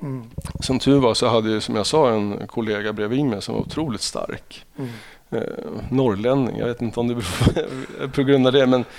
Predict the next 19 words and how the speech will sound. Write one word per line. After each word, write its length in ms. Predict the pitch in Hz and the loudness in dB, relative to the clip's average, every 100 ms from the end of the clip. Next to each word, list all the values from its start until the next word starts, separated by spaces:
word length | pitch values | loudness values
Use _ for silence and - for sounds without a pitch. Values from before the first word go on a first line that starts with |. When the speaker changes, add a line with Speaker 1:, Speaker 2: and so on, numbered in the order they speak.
| - - - | -18 -18 -4
Speaker 2:
alltså, 360 | 147 135 151 147 | 0 4 6 6
jag 320 | 143 147 180 | 6 6 6
kände 340 | - 175 131 | 4 4 6
ibland 340 | 131 127 120 117 | 4 4 4 2
liksom 240 | 113 123 | -2 -2
att 200 | 120 113 | -2 0
jag 300 | 139 156 180 | 4 6 6
är 40 | 151 | 2
stark. 580 | - - - - - - | 0 -4 -6 -12 -20 -4
Jag 240 | 147 143 170 | 4 6 6
är 40 | |
en 120 | 196 156 | 4 2
stark 340 | - 107 113 - | 2 2 0 -2
individ 580 | 131 117 113 101 101 | 0 2 2 0 -2
och 100 | 113 | 0
jag, 320 | 117 131 135 139 | 2 4 2 0
jag 140 | 143 | 0
tål 240 | 139 175 | 0 2
mycket. 440 | 143 98 - - | 2 0 -6 -12